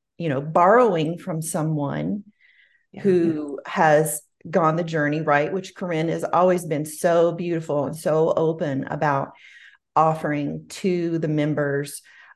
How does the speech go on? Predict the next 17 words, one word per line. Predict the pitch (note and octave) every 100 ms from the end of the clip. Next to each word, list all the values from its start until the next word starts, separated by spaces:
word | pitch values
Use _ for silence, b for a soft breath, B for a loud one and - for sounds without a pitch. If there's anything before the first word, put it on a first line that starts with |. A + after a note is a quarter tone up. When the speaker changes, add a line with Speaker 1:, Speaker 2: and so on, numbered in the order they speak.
| -
Speaker 1:
about, | C3+ D3+ C#3+ D3 - _ _ -
uh, | D#3 D#3+
borrowing | E3 E3 F3 E3
her | D#3 E3 E3
belief | D3+ C#3 - - - _ _
Speaker 2:
Yeah. | - F4+ C#4+ _ _ D#3+ -
Speaker 1:
in | D#3+ D#3 D#3
our | D#3 D#3+ E3 D#3+
ability | - D3+ D#3 C#3 C3+ F#2+ G2 -
to | -
change. | - E3 C#3 D3 D3+
If | D#3
you | F#3 A#3
don't | B3+
have | A#3+ A3
enough | G#3 G#3 G#3
belief, | F#3+ F#3 F#3 F#3